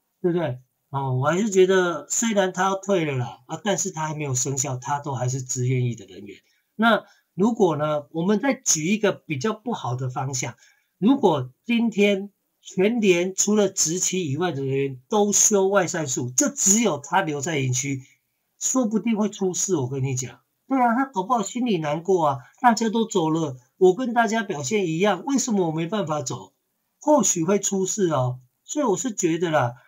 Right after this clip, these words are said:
你有差他的外散数吗？你有差他的幺八价吗？没差啊，那你为什么不让人家放幺八？是不是？为什么不让人家外散数？或许哪一天真的出事了，你连长绝对有责任，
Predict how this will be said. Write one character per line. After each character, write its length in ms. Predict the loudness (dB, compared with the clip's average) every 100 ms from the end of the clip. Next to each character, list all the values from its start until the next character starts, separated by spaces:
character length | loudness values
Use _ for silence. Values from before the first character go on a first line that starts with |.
| _ _
你 160 | 2 4
有 200 | 4 2
差 340 | -2 0 0
他 380 | 0 -4 -8 -8
的 120 | -8 -4
外 200 | -4 -4
散 240 | -6 -8
数 260 | -8 -6 -6
吗？ 260 | -6 -10 _ _ _
你 140 | 2
有 200 | 2 2
差 280 | -2 -2 -4
他 160 | -2 -4
的 140 | -4
幺 180 | -4 -4
八 240 | -2 -2
价 280 | -2 -4 -4
吗？ 180 | -6 -12 _ _ _ _
没 220 | -4 0
差 220 | 0 0
啊， 320 | -2 0 -4 -6 _ _ _ -6
那 120 | -2
你 180 | -2 0
为 180 | 2 2
什 200 | 0 -4
么 220 | -4 -6 -10 -8
不 60 |
让 160 | -4 -2
人 80 | -2
家 160 | -4
放 200 | -4 -4
幺 180 | -4 -6
八？ 300 | -12 -14 -16 _ _ _ _ _ -10
是 140 | -4
不 40 |
是？ 240 | -2 -2 -4 -8 -2
为 120 | 0
什 120 | 0
么 120 | -4
不 160 | -6 -6
让 120 | -4
人 80 | -4
家 120 | -6
外 160 | -4 -4
散 160 | -4
数？ 240 | -4 -8 -12 _
或 240 | -4 0 0
许 300 | -2 -4 -4
哪 240 | -2 0
一 60 | 0
天 300 | 2 2 0
真 180 | -2 0
的 140 | 0
出 180 | 0 -2
事 220 | -2 -4
了， 140 | -4 -4
你 120 | -4
连 220 | -2 -2 -2
长 200 | -6 -10 -8
绝 140 | -6
对 160 | -4 -4
有 100 | -6
责 180 | -14
任， 240 | -16 -18